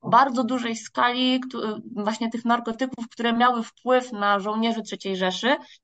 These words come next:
I co ciekawe, też ukazanie rodzenia się tej wielkiej skali, powstawania, rozszerzania tej skali w procesie, bo autor wychodzi już niemal od dziewiętnastego wieku i pokazuje na przykład, jak bardzo dużo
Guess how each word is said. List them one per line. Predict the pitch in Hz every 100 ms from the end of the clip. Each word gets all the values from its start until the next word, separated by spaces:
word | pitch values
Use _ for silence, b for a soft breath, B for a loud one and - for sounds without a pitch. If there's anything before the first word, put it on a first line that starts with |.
| -
I | 208
co | 269
ciekawe, | 262 262 277 269
też | 262 254
ukazanie | 254 240 233 247 247 247 247 240
rodzenia | 226 208 262 226
się | 214 202
tej | 196 190
wielkiej | 214 208 190
skali, | 185 - 226 214
powstawania, | 202 - 202 214 233 208
rozszerzania | 214 - 202 233 226
tej | 220 208
skali | 202 - 233 226
w | -
procesie, | 233 220 - 247 240 214
bo | 190 202
autor | 220 226 220
wychodzi | 202 226 208 226
już | 226 - 233
niemal | 214 214 220
od | 202
dziewiętnastego | 214 220 214 214 233 220
wieku | 208 240 233
i | 214
pokazuje | 214 220 208 226
na | 214 208
przykład, | 226 226 220
jak | 208 196
bardzo | 220 220 202 214
dużo | 202 220 208 214